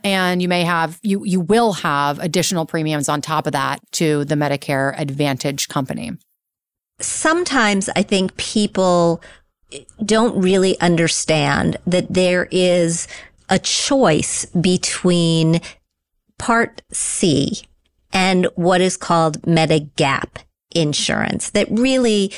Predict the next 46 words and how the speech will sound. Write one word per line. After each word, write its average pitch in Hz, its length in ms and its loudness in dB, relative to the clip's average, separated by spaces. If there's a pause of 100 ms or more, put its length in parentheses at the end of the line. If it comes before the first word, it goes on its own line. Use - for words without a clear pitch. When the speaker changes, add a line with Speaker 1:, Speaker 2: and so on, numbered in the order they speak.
(160)
Speaker 2:
you're 240 220 2
gonna 220 260 2
go 175 200 4
with 160 240 2
one 156 540 2 (300)
or 165 260 4
the 151 320 0
other - 640 0
of 135 240 0
these. - 580 -4
Speaker 1:
That's 226 160 0
exactly 202 340 2
right. 147 240 -2
So 190 120 2
you 247 240 4
are 208 160 2 (100)
either, 208 640 0 (340)
well, 269 80 2
you 285 140 2
don't 381 180 0
have 311 380 -2
to 233 100 0
do 170 240 0
either. 170 400 -2
To 233 140 0
be 254 100 0
clear, 208 220 2
you 202 180 2
can 349 140 2
have 190 420 0
just 190 160 -4
Medicare 175 540 -2
A 151 160 0
and 131 160 -4
B, 147 400 -4
right? 151 280 -2
And, 160 380 -2
and 156 260 0
that 180 160 -2
may 170 200 0
be 160 80 0
your 143 200 0
option, 208 360 0
but 202 240 -2 (340)
Medicare 220 640 0
B 185 580 -2